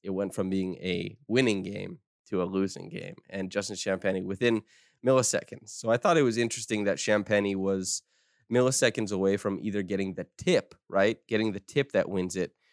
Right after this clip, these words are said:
or perhaps if Shai hadn't rejected that Muscala screen and had actually taken it, Champagnie pops out and he gets maybe another chance to, uh, be the hero,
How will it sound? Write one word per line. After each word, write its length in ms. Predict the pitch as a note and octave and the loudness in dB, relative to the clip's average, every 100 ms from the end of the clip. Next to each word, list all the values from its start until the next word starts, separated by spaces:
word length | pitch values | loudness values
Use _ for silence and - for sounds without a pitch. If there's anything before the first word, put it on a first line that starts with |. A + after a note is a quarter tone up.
| _ - | _ -4
or 100 | A2 | -2
perhaps 720 | - G2+ A#2 A2+ A2 - - _ _ | 0 4 6 6 6 0 -4 _ _
if 220 | C3+ C#3 | 2 4
Shai 600 | - - B2+ A2 G#2+ G2+ | 2 2 4 6 4 2
hadn't 360 | G2+ A2 A#2+ G#2+ | 0 2 2 0
rejected 560 | G#2+ F2+ G#2+ G#2 G#2 F2+ | -4 -2 -2 0 -4 -2
that 200 | F#2+ - | -2 -4
Muscala 480 | - - G#2+ G2+ | -8 0 4 4
screen 520 | F#2 - F#2 F2 E2+ E2 _ _ - | 2 -4 -6 -6 -6 -10 _ _ -6
and 100 | G2 | 0
had 140 | G2+ | 2
actually 380 | G#2 G#2+ - G2 | 4 4 2 -6
taken 440 | - F3+ E3+ A#2 F#2 | -2 0 0 0 -4
it, 160 | F2+ _ _ _ | -6 _ _ _
Champagnie 560 | - A2 G2+ - A2+ G#2+ | 0 2 2 2 0 2
pops 320 | G#2 G2 - | 0 0 0
out 220 | F#2+ F2+ - _ - | 0 0 -4 _ -8
and 100 | G#2+ | -4
he 60 | |
gets 260 | G2+ G#2+ - | 0 0 0
maybe 280 | G#2 G2+ G2+ | -6 -4 -4
another 460 | G2 F#2+ G2+ G#2 F#2+ | -4 -2 0 0 -2
chance 640 | - E2+ - - - - _ _ _ - | -4 -6 -6 -8 -10 -10 _ _ _ -4
to, 240 | G#2+ F#2 | 0 2
uh, 260 | F2 E2 D#2+ - | 2 0 -2 0
be 120 | A2 | 0
the 100 | F#2+ | 0
hero, 400 | G#2 F2+ D#2 | 0 0 -2